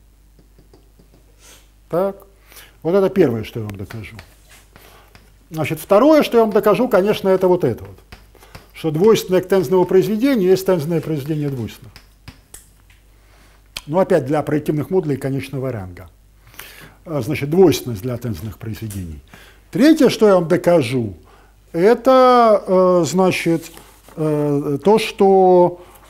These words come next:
э, тензорные произведения, э, и хомы, э, сопряжены.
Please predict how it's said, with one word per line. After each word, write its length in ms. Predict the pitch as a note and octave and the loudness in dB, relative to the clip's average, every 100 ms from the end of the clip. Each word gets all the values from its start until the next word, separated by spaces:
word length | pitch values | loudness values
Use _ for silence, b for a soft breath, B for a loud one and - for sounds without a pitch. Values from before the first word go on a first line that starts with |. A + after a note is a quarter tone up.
| B - | B -10
э, 1300 | D#3 D#3 D#3 D3+ D3 C#3+ C#3+ C#3 C3+ C3+ C3 C3+ C3 C3 | -2 2 2 2 0 0 -2 -2 -4 -4 -6 -6 -8 -2
тензорные 440 | F3 G3+ F#3+ F3+ E3+ | 0 2 2 2 4
произведения, 960 | F3 D#3+ E3 D#3+ G#3 C4 C4 B3+ A#3 - B B B B B B - | 4 2 2 2 4 4 6 4 2 -2 B B B B B B -16
э, 200 | E3 D3+ - | -4 -4 0
и 120 | F3+ | 0
хомы, 680 | - - A#3+ C4 B3+ A#3 G#3 B B B B B _ _ | 0 2 4 6 6 4 2 B B B B B _ _
э, 280 | D#3+ D#3+ D3+ | 0 2 2
сопряжены. 840 | - A3+ A3 G#3+ D#3 F3+ C#3+ A2 | 2 2 4 4 4 2 2 -2